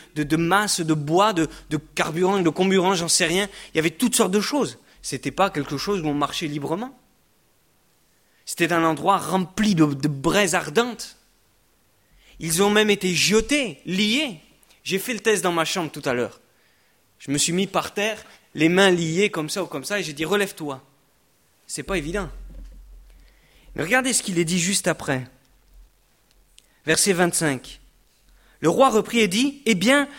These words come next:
je vois quatre hommes sans lien et qui marchent au milieu du feu et qui n'ont point de mal. »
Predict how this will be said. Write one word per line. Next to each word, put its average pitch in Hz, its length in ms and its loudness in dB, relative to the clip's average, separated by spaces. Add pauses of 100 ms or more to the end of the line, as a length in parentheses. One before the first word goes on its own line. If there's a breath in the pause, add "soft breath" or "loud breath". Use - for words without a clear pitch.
(100)
je 190 140 4
vois 196 200 4
quatre 277 360 -2
hommes 147 220 2 (100)
sans - 380 4
lien 160 280 2 (1040 soft breath)
et - 80 4
qui - 160 -2
marchent 208 640 0 (500)
au 156 80 0
milieu 175 300 6
du 165 140 0
feu 135 280 -4 (560)
et 131 80 -8
qui 160 160 -2
n'ont 156 140 4
point 160 360 0 (540)
de 143 140 -2
mal. » 120 360 -6